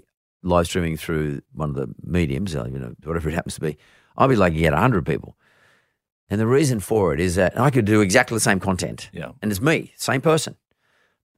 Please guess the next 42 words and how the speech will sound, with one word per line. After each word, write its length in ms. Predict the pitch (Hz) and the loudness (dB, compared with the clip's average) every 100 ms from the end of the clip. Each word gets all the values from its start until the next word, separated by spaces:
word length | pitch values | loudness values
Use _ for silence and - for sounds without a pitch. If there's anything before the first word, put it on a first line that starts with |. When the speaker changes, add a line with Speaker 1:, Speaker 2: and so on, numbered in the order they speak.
| _ | _
Speaker 1:
The, 160 | 95 107 | -2 -2
the, 180 | - - | -2 -6
the 160 | 95 110 | -4 -2
thing 220 | 143 131 | 0 0
I 40 | |
was 140 | 101 98 | 0 0
thinking 140 | 110 | -2
about 120 | 92 80 | 0 -2
this 160 | - | -2
morning, 160 | 110 87 | -2 0
the 80 | 92 | -2
difference 540 | 82 156 - 131 104 | -2 -2 -2 -2 0
is 420 | 90 78 117 - - _ _ _ - | 0 0 -2 -6 -10 _ _ _ -2
actually 400 | 120 - 113 107 | -2 0 0 0
being 320 | 92 98 98 | 0 0 2
in 80 | 95 | 0
the 80 | 85 | 0
company 420 | - 98 92 85 | -2 -2 0 -2
of 140 | 80 | -2
people. 380 | - 98 - - | -2 -2 -2 -12
Theatre 640 | _ - 151 165 156 160 - | _ -2 2 4 4 2 0
is 180 | 95 90 | -4 0
not 220 | 113 175 | 2 2
just 320 | - 147 - 117 | 4 2 2 2
about 400 | 110 101 98 _ _ _ _ _ | 4 4 0 _ _ _ _ _
the 80 | 90 | -14
storytelling. 560 | - 98 104 127 175 262 _ _ _ _ - | -4 0 0 0 -2 -4 _ _ _ _ -8
It's 100 | 127 | -4
not 100 | 123 | -2
just 200 | 117 104 | -2 0
about 180 | 107 | -2
the 60 | - | 0
production, 420 | 98 92 - - | 0 -2 -2 -2
how 160 | 98 95 | 0 0
well 320 | - 92 92 | 0 0 0
it's 80 | - | -2
produced, 480 | 85 78 92 - 76 | -6 -4 -4 -4 -8
all 140 | - | -8
that 80 | - | -8
sort 160 | - | -10
of 60 | 98 | -10
stuff. 280 | - 156 | -10 -10